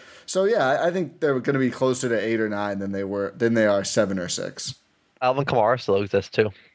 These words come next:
Speaker 1: Yeah, and it looks like he won't be suspended, if ever, for this latest thing until after the season for whatever reason, which I guess works for the Saints. But,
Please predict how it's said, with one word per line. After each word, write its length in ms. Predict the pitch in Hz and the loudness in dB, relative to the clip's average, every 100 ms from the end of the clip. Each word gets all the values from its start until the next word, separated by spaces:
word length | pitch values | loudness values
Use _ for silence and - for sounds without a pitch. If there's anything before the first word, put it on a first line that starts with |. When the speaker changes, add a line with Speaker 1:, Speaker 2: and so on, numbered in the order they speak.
| - | -4
Speaker 1:
Yeah, 280 | 123 165 147 | 0 0 -2
and 140 | - 127 | -2 2
it 60 | |
looks 160 | 135 135 | 2 2
like 140 | 143 | 0
he 80 | 127 | 2
won't 220 | 135 131 | 2 2
be 120 | 139 127 | 2 0
suspended, 560 | - - 120 127 127 | -2 0 2 4 2
if 200 | 110 120 | 0 0
ever, 480 | - 123 123 147 170 | 0 2 2 2 0
for 260 | 160 127 120 | -2 0 2
this 260 | 120 117 | 2 -2
latest 500 | 113 117 123 127 - | 0 2 2 0 -4
thing 260 | - 131 147 | 0 0 0
until 300 | 143 131 117 | -4 0 0
after 360 | - 104 - 143 | 0 -4 -4 -4
the 120 | 165 | -4
season 420 | 170 185 185 196 | -6 -8 -6 -8
for 100 | 190 | -2
whatever 280 | 156 170 175 | 2 2 2
reason, 360 | 175 196 185 - - - - | -2 -4 -8 -14 -18 -20 -6
which 260 | 123 120 | -2 2
I 60 | 123 | 2
guess 220 | 120 123 | 2 0
works 180 | 123 127 | -2 -2
for 100 | - | -2
the 100 | 113 | -4
Saints. 360 | 113 156 196 - | 0 -2 -2 -8
But, 380 | - 113 107 | -2 0 0